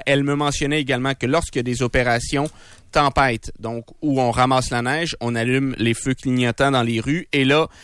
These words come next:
le stationnement devient extrêmement difficile. Elle dit, on est obligé d'aller se stationner du côté de l'hôpital général qui est à peu près à cinq cents mètres de là.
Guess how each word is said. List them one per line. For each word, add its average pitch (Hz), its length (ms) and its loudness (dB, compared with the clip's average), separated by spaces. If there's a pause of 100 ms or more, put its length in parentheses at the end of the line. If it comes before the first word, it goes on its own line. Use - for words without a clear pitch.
(140)
le 120 80 -2
stationnement 127 520 0
devient 127 280 -4
extrêmement 127 600 0
difficile. 165 580 -2
Elle 123 100 -4
dit, 151 100 -4
on 147 80 0
est 131 140 -4
obligé 139 240 -2
d'aller 147 200 2
se 139 140 -2
stationner 131 540 -2
du 160 100 -10
côté 135 240 -4
de 151 80 -4
l'hôpital 139 380 2
général 123 420 0
qui 151 100 -12
est 120 60 -4
à 120 40 -6
peu 127 100 -4
près 139 120 -2
à 117 60 0
cinq 202 280 -4
cents 196 180 2
mètres 185 220 2
de 170 80 2
là. 156 220 4